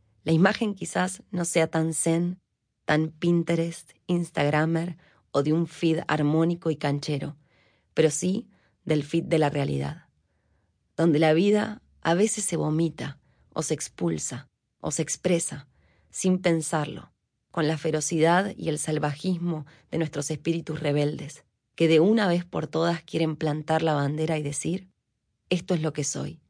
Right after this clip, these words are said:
esto es lo que siento, esto es lo que me pasa".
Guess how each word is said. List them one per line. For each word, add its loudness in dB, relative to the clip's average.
esto 2
es 2
lo -2
que -8
siento, -4
esto 2
es 2
lo 0
que -2
me -2
pasa". -6